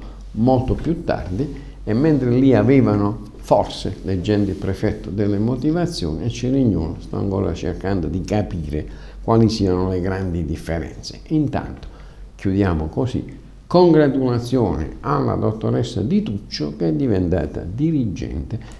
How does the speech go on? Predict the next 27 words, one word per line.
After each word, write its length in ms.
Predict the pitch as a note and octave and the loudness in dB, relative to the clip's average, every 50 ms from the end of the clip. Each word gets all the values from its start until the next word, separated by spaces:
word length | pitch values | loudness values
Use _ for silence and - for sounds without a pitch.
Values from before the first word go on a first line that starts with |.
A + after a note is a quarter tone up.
| - | -10
dei 180 | - - D3+ D3+ | 0 4 4 6
servizi 640 | B2 B2 A2 F2+ F2 E2+ F2 E2 - - - A2+ | 6 6 4 2 2 0 -4 -4 -6 -6 -6 -6
finanziari. 680 | A2+ - - F#2+ E2+ D#2 C#2 D2 D2 - - - - - - - - - - - - - - - - - | -6 -4 -4 -2 -2 0 -2 -2 -4 -6 -8 -10 -12 -14 -18 -20 -20 -20 -20 -20 -20 -20 -20 -20 -18 -4
Chi 180 | - F3 F3+ | 2 4 4
la 160 | D#3+ C3+ B2 | 6 6 4
nominò 680 | A#2+ A#2+ A#2 A#2 A#2 A#2 B2 B2+ B2 F#2+ - - - - | 4 4 6 6 6 6 6 6 4 4 2 -2 -8 -4
per 200 | - A2+ A2+ A2+ | -2 -2 -2 -2
primo? 500 | - - F3+ G3 G3 G3 G3+ G#3 G#3+ G#3+ G#3+ - - - - - - - - - - | -2 -2 0 2 2 4 4 2 2 0 -4 -8 -14 -16 -18 -18 -20 -20 -20 -20 -10
Franco 320 | - B3 A#3 G#3 E3 A2 | -4 -2 0 0 0 0
Metta. 360 | F2 E2 E2 - - - - - - - - - - - - - - - - - - | 0 -2 -4 -6 -10 -14 -18 -20 -20 -20 -20 -20 -20 -20 -20 -20 -20 -20 -18 -16 -8
Cioè, 180 | - - - | -4 -2 0
non 160 | B2+ F#3 A#3 | 2 4 4
è 80 | C4+ B3+ | 6 6
che, 260 | F3+ A#2+ A2 - - - - - - - - - - - - - - - - - - - - - - - D3 | 6 6 4 2 0 -6 -10 -14 -16 -18 -20 -20 -20 -18 -18 -16 -16 -16 -16 -16 -16 -16 -18 -18 -4 2 4
mm, 320 | E3+ A3 C4+ - - - - - - - | 6 6 6 6 2 -2 -6 -10 -12 -4
avete 380 | - F#2 G2 G#2+ A2 G#2+ A2 A2 | -2 0 2 2 2 2 2 0
fatto 380 | - - A#2+ A#2 A#2 - - - | 0 0 0 0 0 -2 -8 -6
chissà 340 | - G#2+ G2+ - B2 A#2+ - | -4 -4 -2 2 2 2 4
che 220 | - A2 G#2 - | 4 2 2 2
cosa. 380 | - - G#2 E2 - - - - - - - - - - - - - - - - | 0 0 0 0 -2 -4 -10 -16 -18 -20 -20 -18 -18 -16 -16 -16 -16 -16 -8 0
La 120 | G3+ A3+ | 4 6
Di 160 | A#3 A3+ A#3 - | 6 6 6 4
Tuccio, 380 | - G#2+ - - - - - - - - - | 2 -2 -4 -6 -8 -10 -10 -12 -14 -14 -8
dirigente, 800 | - F#3 A#3 A#3+ G#3+ E3+ C3 G2 G2 G2 F#2 A#2 A#2+ - - - - | -2 0 2 4 4 4 4 4 2 2 2 0 -2 -4 -6 -8 -4
l'ho 120 | F3+ G3 | -2 -2
fatta 460 | E3+ - - G#2 G2+ - - - G2+ G2 | -2 0 0 -2 -2 -2 -2 -2 0 0
io. 500 | F#2+ D#2+ A#1 A1 D2+ - - - - | 0 -2 -2 -4 -4 -6 -6 -10 -12